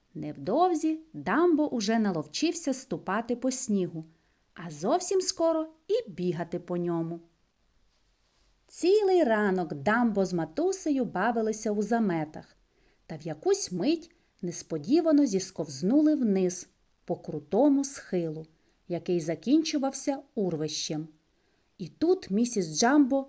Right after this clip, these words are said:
зрозуміла, що вибратися назад сама не зможе. «Лети й поклич хутко на допомогу», сказала вона синові.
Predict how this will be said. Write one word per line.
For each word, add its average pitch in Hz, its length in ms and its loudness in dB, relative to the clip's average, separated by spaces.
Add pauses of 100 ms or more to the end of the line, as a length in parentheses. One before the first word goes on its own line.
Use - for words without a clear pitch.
зрозуміла, 220 800 4 (240)
що - 340 -4
вибратися 311 640 2
назад 277 380 4 (140)
сама 165 480 -4
не 226 160 0
зможе. 165 520 -4 (960)
«Лети 285 420 6
й 349 80 6
поклич 330 600 4 (100)
хутко - 600 4
на 226 100 2
допомогу», 233 720 4 (200)
сказала 208 560 0
вона 196 240 0
синові. 175 600 0